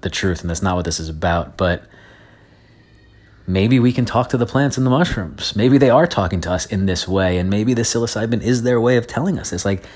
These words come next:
this shit, I'm not saying it is the truth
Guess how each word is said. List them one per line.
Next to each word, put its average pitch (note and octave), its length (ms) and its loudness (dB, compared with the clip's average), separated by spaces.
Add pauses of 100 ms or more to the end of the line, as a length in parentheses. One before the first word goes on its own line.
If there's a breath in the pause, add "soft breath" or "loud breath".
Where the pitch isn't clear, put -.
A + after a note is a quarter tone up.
(160 loud breath)
this C#3 160 2
shit, - 320 0 (760 soft breath)
I'm A#2+ 80 2
not D#3 140 4
saying C#3 360 4
it A2+ 180 -2 (100)
is C#3 600 2
the C3+ 100 -4
truth C#3+ 600 0